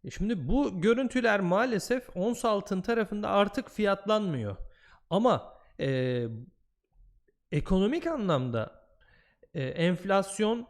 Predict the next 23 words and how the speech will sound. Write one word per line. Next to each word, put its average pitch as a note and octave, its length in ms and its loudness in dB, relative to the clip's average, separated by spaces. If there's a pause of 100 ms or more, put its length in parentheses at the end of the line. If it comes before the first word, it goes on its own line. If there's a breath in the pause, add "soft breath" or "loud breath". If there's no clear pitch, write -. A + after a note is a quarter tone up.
(140)
varlık C3 440 0
alım G#3 260 2
hızı, A3+ 460 2 (180)
faiz C#3 460 0
artışları A3 760 0
gibi F#3+ 340 -4
konular G#3+ 540 2 (1400 loud breath)
iki E3 220 -4
bin A#3 80 4
yirmi A3 320 2
iki G#3+ 200 -2
yılı A#3+ 320 2
içerisinde G#3 920 -2
artık F#3+ 540 -2 (340 soft breath)
beklenti F#3+ 520 -2
fiyatlamasını G3+ 800 -2
durdurup G#3 580 -2
realize E3+ 760 2
edilen F#3 420 2
fiyatlamalarla F#3 1080 0
karşımıza B2 540 -2
çıkıyor A#2 360 -6
olacak. A2 420 -4